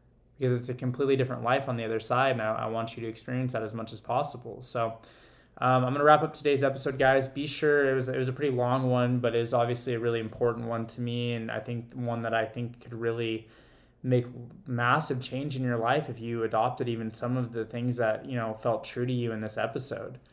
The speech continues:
And again, integration is the biggest thing here. Like, the more that we integrate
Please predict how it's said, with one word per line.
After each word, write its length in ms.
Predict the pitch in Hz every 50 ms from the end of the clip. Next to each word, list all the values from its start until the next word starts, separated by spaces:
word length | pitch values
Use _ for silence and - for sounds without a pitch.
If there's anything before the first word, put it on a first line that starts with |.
| - - - - - -
And 600 | - 127 120 120 117 117 113 113 113 113 113 110 - - - -
again, 420 | - 127 123 127 135 139 131 127
integration 680 | 127 131 135 131 127 131 127 127 135 135 131 - 131 127
is 120 | 123 120
the 100 | 127 123
biggest 340 | 120 127 120 123 120 123 -
thing 240 | 127 131 135 135 127
here. 240 | 123 113 113 110
Like, 160 | 110 113 110 -
the 80 | 117
more 240 | 117 117 120 120 123
that 100 | 127 120
we 220 | 120 123 123 120
integrate 680 | 123 127 127 127 131 127 120 120 117 117 123 - -